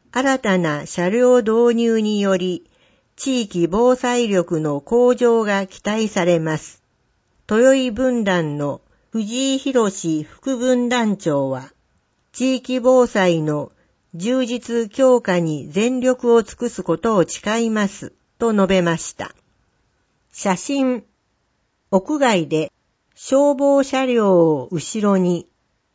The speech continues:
制服姿の消防団員が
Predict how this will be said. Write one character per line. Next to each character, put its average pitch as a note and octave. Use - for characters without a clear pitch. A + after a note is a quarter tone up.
制 C#4
服 C#4
姿 A3
の D#3
消 C4+
防 C4
団 A#3
員 D#3+
が D3